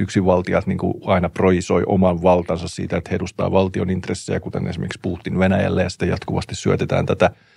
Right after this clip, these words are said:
tätä ajatusta siitä, että, että miten nyt,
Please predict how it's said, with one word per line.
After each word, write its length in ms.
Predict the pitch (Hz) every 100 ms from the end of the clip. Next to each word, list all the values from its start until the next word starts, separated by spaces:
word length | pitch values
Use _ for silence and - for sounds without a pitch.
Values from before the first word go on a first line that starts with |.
| _ _ _ _ -
tätä 320 | 104 104 95
ajatusta 520 | 101 98 98 - -
siitä, 380 | 104 92 80 87
että, 280 | - 87 85
että 140 | 90
miten 220 | 90 87
nyt, 160 | 87